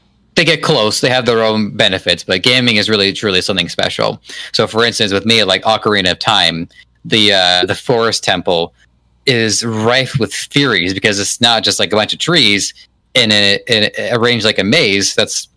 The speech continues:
the part you have to get through to get to the Forest Temple. The Forest Temple is a castle, and, uh, all these questions pop into people's heads: like, "What is going on? Why is this castle here? What's, what's the story behind this?"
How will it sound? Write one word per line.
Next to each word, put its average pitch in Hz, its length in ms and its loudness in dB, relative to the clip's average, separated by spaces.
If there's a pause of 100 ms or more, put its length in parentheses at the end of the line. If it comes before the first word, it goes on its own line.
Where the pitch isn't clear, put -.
(360)
the - 80 -12
part 117 220 2
you 110 120 4
have 120 100 0
to 123 60 0
get 123 160 0
through - 120 0
to 123 100 0
get 185 180 2
to 185 60 -2
the 135 140 0
Forest 110 280 0
Temple. 104 220 0
The - 60 -8
Forest 185 260 0
Temple 127 220 0
is 120 120 -2
a - 60 -8
castle, 185 560 -4 (400)
and, 131 240 0
uh, 143 60 0 (100)
all 160 160 0
these 151 180 0
questions 139 420 -2
pop 113 200 -2
into - 100 -4
people's - 300 -4
heads: 151 160 -2
like, 113 120 -6
"What 165 180 -2
is 127 120 -2
going 117 360 -2
on? 135 260 0
Why 127 140 2
is 143 160 -2
this 117 140 -6
castle 156 380 -2
here? 101 140 2
What's, 123 260 0
what's 131 220 -2
the 135 60 -2
story 147 240 0
behind 117 440 0
this?" 92 260 0